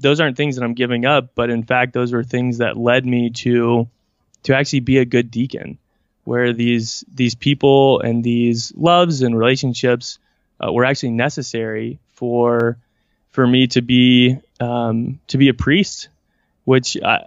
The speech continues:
I never would have necessarily made those connections so clearly, but it was just very obvious that, like, God wanted me to meet those people and he wanted me to fall in love with certain people. And, um, yeah, so that my heart could be totally filled in places where I couldn't have filled it on my own.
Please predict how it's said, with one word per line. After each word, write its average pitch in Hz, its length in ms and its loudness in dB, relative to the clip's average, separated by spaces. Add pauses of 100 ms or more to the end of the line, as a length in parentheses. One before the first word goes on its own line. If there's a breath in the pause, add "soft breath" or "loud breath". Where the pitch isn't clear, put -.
(120)
I 131 140 -2
never 143 240 4
would 143 120 4
have 131 80 2
necessarily 139 520 -2
made 123 180 -2
those 120 180 -6
connections 123 520 -8
so 117 160 -4
clearly, 139 380 0
but 120 120 0
it 127 40 2
was 123 120 2
just 123 160 0
very 131 220 2
obvious 120 460 0
that, 120 200 -2
like, 120 180 -6
God 143 220 2
wanted 160 240 2
me 156 120 0
to 139 60 2
meet 151 220 0
those 120 180 0
people 117 380 0
and 117 100 -4
he 123 100 0
wanted 131 200 4
me 135 100 2
to 117 100 2
fall 127 240 4
in 123 80 2
love 127 200 2
with 117 120 -2
certain 113 280 -4
people. 120 480 -4
And, 117 240 -4 (560 soft breath)
um, 113 500 0 (500)
yeah, 170 260 2
so - 160 0
that 156 140 4
my 135 160 2
heart 147 260 2
could 127 140 -4
be 131 100 -2
totally 139 320 4
filled 156 320 2
in 123 120 0
places 127 380 -2
where 120 120 -2
I 117 80 0
couldn't 131 300 -2
have 117 260 -2
filled 131 240 0
it - 100 0
on 117 140 -2
my 113 160 -4
own. 120 420 0